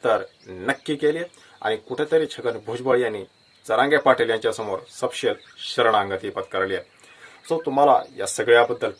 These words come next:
काय वाटतं ते नक्की कमेंट करा. तुम्हाला हे विश्लेषण आवडत जर असेल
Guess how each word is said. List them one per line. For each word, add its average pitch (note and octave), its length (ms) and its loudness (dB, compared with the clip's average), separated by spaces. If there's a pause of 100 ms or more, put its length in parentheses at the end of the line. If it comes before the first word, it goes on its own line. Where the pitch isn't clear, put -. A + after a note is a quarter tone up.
(120)
काय B2 180 6
वाटतं C3+ 380 2 (220)
ते - 80 -14
नक्की F#2 240 -14
कमेंट C3 300 -2
करा. C#3+ 240 0 (420)
तुम्हाला C3+ 260 4
हे C#3+ 100 0
विश्लेषण B2+ 400 -6 (180)
आवडत A2 320 -2
जर A2 140 0
असेल G#2+ 320 0